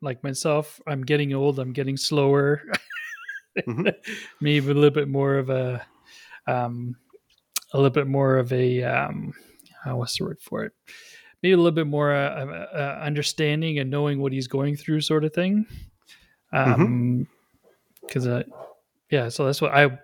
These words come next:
Speaker 1: thought that would have been kinda neat if they did that too, just thinking about it. The parallels, that's the word. The parallels between what people his age, our age are going through in the show, we can definitely relate more to it.
Speaker 2: Yeah, Boba Fett seems like the type of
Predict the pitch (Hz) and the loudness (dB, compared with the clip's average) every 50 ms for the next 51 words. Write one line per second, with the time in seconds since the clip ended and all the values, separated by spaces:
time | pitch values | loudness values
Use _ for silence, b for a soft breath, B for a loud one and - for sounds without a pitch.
0 | _ - - 175 143 139 135 131 139 143 139 139 123 131 131 - - 147 127 131 | _ -4 0 2 2 2 2 0 0 2 2 0 0 0 -4 -4 -2 -2 -2 0
1 | 131 131 127 - - 131 120 123 127 120 127 123 120 - - 170 147 127 131 123 | 0 0 -2 -2 -6 -8 -6 -6 -4 -4 -4 -6 -6 -2 -2 -2 0 0 -2 -6
2 | - - 135 120 120 131 131 - - 156 - - - - - B B B B B | -6 -6 -6 -8 -6 -8 -8 -6 -6 -6 -6 -6 -8 -12 -14 B B B B B
3 | B B B B B - 143 - - - 165 147 143 139 131 127 123 123 127 120 | B B B B B -2 -2 0 4 6 6 8 8 6 6 4 2 0 -2 -4
4 | - - 151 131 - - - - - - - _ _ _ 156 - - - 160 147 | -6 -6 -6 -6 -6 -8 -12 -12 -12 -14 -14 _ _ _ -8 -6 2 4 4 6
5 | 143 139 131 123 127 127 120 - 131 120 - - 139 127 127 131 131 127 127 135 | 6 4 2 0 0 -2 -2 -4 -8 -8 -6 -6 -4 -4 -4 -4 -2 0 0 0
6 | 131 - _ _ _ - - 143 - 139 131 127 127 123 120 135 139 - _ _ | -2 -4 _ _ _ -6 -6 -2 0 0 0 0 0 -2 -4 -6 -12 -18 _ _
7 | b b b b - 160 147 131 139 135 131 131 131 131 123 - - - - - | b b b b 2 2 4 4 4 4 4 4 4 2 0 -4 -6 -8 -8 -10
8 | - - 131 127 127 127 123 131 131 123 - 139 131 120 147 135 131 123 123 - | -8 -6 -4 -4 -2 -2 0 -2 -2 -2 -2 -4 -2 0 0 0 0 -2 -4 -6
9 | 139 131 131 131 131 127 B B B B B 147 131 127 120 - - 185 170 156 | -4 -4 -2 -2 -4 -6 B B B B B -6 -6 -6 -6 0 2 4 6 6
10 | 139 135 127 - 139 127 123 131 139 - - 143 131 123 127 131 139 143 135 127 | 4 4 0 -2 -4 -2 0 -2 -2 -2 -2 -4 -2 0 2 4 4 4 4 2
11 | 127 123 120 120 - - - 151 - - - - _ _ _ _ _ _ _ _ | 0 -2 -4 -4 -6 -8 -8 -8 -8 -8 -10 -12 _ _ _ _ _ _ _ _
12 | _ _ _ b b b b b b b b b b b - - 156 180 214 254 | _ _ _ b b b b b b b b b b b -14 -12 -6 -2 0 2
13 | 214 107 92 95 98 - 117 110 - - 165 202 240 208 - 180 156 147 - - | 2 2 2 0 -2 -2 -4 0 4 6 6 6 6 2 0 0 -2 -2 0 0
14 | 147 147 131 - 131 117 - 117 - - 120 120 117 107 92 | 2 2 2 0 -4 -4 -4 -4 0 0 0 0 0 -4 -10